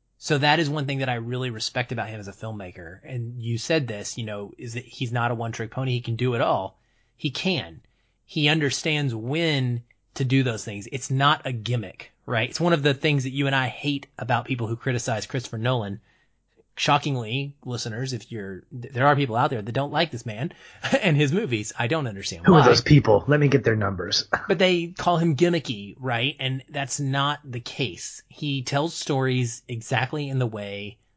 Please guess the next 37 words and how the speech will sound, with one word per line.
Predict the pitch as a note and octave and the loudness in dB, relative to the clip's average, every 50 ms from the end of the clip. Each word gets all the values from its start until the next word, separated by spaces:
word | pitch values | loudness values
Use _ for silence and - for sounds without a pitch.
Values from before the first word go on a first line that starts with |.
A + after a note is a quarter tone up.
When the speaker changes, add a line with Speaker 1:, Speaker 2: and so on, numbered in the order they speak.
| _ _ _ _ _ - | _ _ _ _ _ -8
Speaker 1:
that | C3+ C3 - - - | -8 -8 -8 -8 -4
they | - B2+ B2+ | -2 -2 0
need | B2+ C3 C3 A#2+ | 0 0 0 -2
to | A2 | -2
be | A2 A2 A2 | -6 -6 -6
told. | - - D#3+ A#2+ G2 F#2+ G2+ A2+ A#2+ - _ _ _ _ _ _ _ _ _ _ _ _ _ _ _ _ _ _ _ - | -2 -2 -2 -2 -2 -4 -6 -8 -10 -12 _ _ _ _ _ _ _ _ _ _ _ _ _ _ _ _ _ _ _ -6
I-, | C#3+ - | -4 0
it's | - D3 D#3 C3 - | 2 0 0 2 0
not | C#3 C#3 C#3+ D3+ D#3 D#3+ D#3 - _ _ _ _ _ _ - | 0 2 4 4 4 4 2 -4 _ _ _ _ _ _ -6
like | C#3 C3 | -4 -2
he | - D#3+ C#3+ | 0 0 -2
comes | - - E3 D#3 C#3+ B2+ | 0 0 0 0 2 2
up | D3 C#3+ - - | 2 2 2 0
with | C#3 C3 B2+ A#2+ - _ _ _ _ _ _ _ _ - | 0 0 0 -2 -4 _ _ _ _ _ _ _ _ -10
a | C3+ | -10
crazy | B2 - - - D3 D3 D#3 D#3 C3+ D3 C#3+ C#3 C3 B2 A#2 A2+ _ _ _ _ _ _ _ _ _ _ _ _ _ _ _ _ - | -8 -8 -4 -2 0 2 4 4 4 4 2 2 2 0 -2 -4 _ _ _ _ _ _ _ _ _ _ _ _ _ _ _ _ 2
idea. | D3+ D#3 D3+ C3 A#2+ C#3+ D#3 C#3+ A#2 G#2+ A2 - | 4 4 4 4 2 2 2 2 0 0 -4 -6
It's | D3+ C#3+ - | -6 -2 0
like | D#3 D3 C3+ - | 0 0 -2 -4
we | - D#3+ | -4 -2
talked | C#3 E3 D#3+ C#3+ | 2 2 2 2
about | D3+ D3 D3 C#3+ | 4 4 4 4
in | C#3+ C#3 C3 | 4 2 2
our | B2+ | 2
nineteen | C3 C3 C3+ B2+ - C3 | 2 0 -2 -2 -4 -4
seventeen | A#2 - C#3 B2 A#2 G#2+ A2+ F#2+ | -2 -2 -2 -2 -2 -4 -6 -8
episode, | F2+ F2 - - - G2 E2+ F2+ | -10 -12 -12 -12 -12 -12 -12 -10
right? | G#2 G#2 G#2 A2 A#2+ - _ - | -8 -8 -6 -8 -8 -10 _ -8
Mendez | G#3 C#3 D#3 E3 F3+ F3 D#3 | -2 0 2 2 2 2 2
didn't | D3 E3+ D3+ D3 B2+ | 2 0 0 0 -2
say, | - D#3 C#3 C3+ | 0 0 0 0
"I | - - E3 F#3 | 0 0 0 0
wanna | G3 G#3 G3 | 2 2 2
make | F3+ F3 E3 D#3+ E3 | 2 0 0 0 0
a | C#3+ | -2
one-shot | C3+ B2+ C#3+ D3 D#3 C#3 - - D#3 C3 - C3+ | -2 -2 -2 -2 -2 -2 -2 0 -2 -2 -2 -4
movie. | C#3 D3+ D#3+ D3+ C3 A#2 A2 G#2+ G#2+ A2 A2 | -4 -2 -2 -2 -4 -6 -8 -6 -8 -10 -10